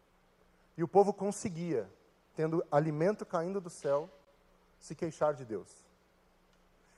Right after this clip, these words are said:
O povo conseguia, sendo sustentado e guiado pelo próprio Deus,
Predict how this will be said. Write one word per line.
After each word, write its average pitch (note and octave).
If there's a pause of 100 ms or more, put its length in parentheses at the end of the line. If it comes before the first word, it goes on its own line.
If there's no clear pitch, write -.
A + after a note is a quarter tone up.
(140)
O D#3+
povo G#3+
conseguia, F#3+
sendo F#3+
sustentado F#3+
e G3+
guiado F3
pelo F3+
próprio G#3
Deus, C#3+